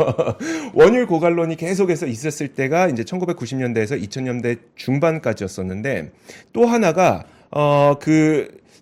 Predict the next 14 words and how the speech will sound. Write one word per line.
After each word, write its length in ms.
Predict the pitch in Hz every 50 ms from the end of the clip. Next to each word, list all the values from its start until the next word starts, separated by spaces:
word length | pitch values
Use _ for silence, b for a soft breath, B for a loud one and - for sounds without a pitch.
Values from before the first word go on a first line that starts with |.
| b
채굴되는 960 | - - - 262 240 277 277 285 277 247 254 254 247 240 240 240 233 226 160
원유의 600 | 120 117 131 139 151 165 170 170 170 170 170 165
품질이 440 | - - 247 240 226 220 214 190 185
계속 200 | 180 127 127 123
떨어졌습니다. 600 | - 180 180 165 135 - - 90 78 - 85 - _ b b b b
사실 220 | b 220 226 240 208
원유도 680 | 143 127 143 170 214 214 190 185 165 170 175 143 113 -
다른 240 | 135 147 165 170
광물과 400 | 147 131 127 139 147 156 151 151
마찬가지로 600 | 123 98 95 - 127 123 117 110 98 107 107 113
초반에 420 | 107 - 196 190 208 202 202 190 196
채굴을 360 | - 196 190 185 185 180 180
할 180 | 175 175 170 -
때에는 440 | 156 139 127 127 147 180 208 220